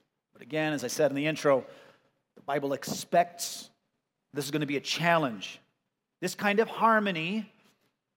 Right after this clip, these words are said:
is challenging to attain. And it's even harder to hold on to. Inevitably,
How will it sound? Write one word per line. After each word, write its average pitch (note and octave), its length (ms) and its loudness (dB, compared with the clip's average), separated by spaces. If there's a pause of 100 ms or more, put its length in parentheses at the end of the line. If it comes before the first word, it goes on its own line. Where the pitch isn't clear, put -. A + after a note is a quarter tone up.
(120)
is F#3 140 -4
challenging G#3 1000 -2 (100)
to A#3 120 -6
attain. A#3 540 -2 (920)
And D3+ 80 -4
it's E3 140 -4
even G#3 180 0
harder G3 720 6 (300)
to E3+ 80 -12
hold F#3 200 2
on F3+ 260 6
to. A#2 260 -10
Inevitably, D3+ 720 -2